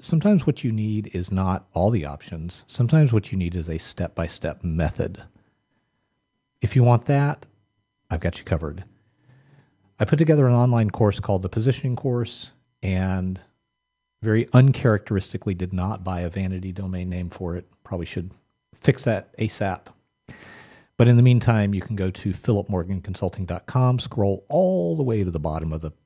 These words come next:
site and look at the menu there and find the positioning course. And who knows, maybe that would be helpful for you.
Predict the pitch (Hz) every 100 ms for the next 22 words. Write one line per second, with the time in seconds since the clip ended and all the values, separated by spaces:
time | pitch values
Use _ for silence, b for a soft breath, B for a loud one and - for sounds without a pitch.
0 | _ - 127 131 - - - 98 92 92
1 | - - _ 92 - 95 92 90 87 82
2 | 80 - _ _ _ _ _ _ 82 80
3 | 92 85 82 - 101 117 113 95 101 87
4 | 90 - - _ _ _ _ _ _ _
5 | _ _ 156 160 156 135 - 196 202 101
6 | - 127 127 135 117 120 117 - 117 101
7 | 87 87 85